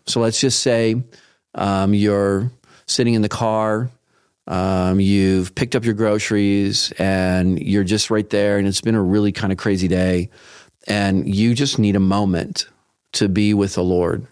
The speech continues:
A breath prayer is a really good thing. So you, you pick something that is really meaningful for you.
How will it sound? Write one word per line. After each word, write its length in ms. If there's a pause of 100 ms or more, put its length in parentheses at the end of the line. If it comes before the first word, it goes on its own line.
A 100
breath 300
prayer 220
is 100
a 80
really 240
good 180
thing. 420
So 160
you, 180
you 120
pick 220
something 440
that 120
is 140
really 220
meaningful 440
for 160
you. 340